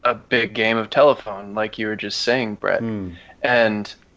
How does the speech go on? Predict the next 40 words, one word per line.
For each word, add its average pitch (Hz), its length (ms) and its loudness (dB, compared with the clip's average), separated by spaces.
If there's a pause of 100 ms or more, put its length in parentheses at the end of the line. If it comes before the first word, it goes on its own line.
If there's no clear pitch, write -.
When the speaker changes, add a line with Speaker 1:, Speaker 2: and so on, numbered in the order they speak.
(240)
Speaker 1:
uh, 110 340 6
with 117 260 -2
the 110 160 4
word 110 280 4
of 104 160 -2
mouth 107 280 2
spread 113 460 0
of 104 140 -2
all 107 160 4
these 107 260 -8
different 107 340 -4
ideas, 104 640 -2 (100)
do 123 100 -4
you 117 80 -2
think 110 400 0 (120)
everything 113 440 0
got 107 200 0
blown 107 240 -2
out 107 140 2
of 107 80 -4
proportion 123 560 2
back 151 240 2
then 147 220 2
because 104 320 -6
there 107 100 0
was 107 160 -6
nothing 107 380 -2
to - 160 -8
really 104 260 -2
correct 98 480 0
them? 151 320 2 (320)
And 233 160 6
now 120 240 6
we 117 80 4
kind 110 240 -2
of 104 100 -6
have 107 560 0 (520)
a 110 120 2
better, 110 720 2
uh, 104 100 -4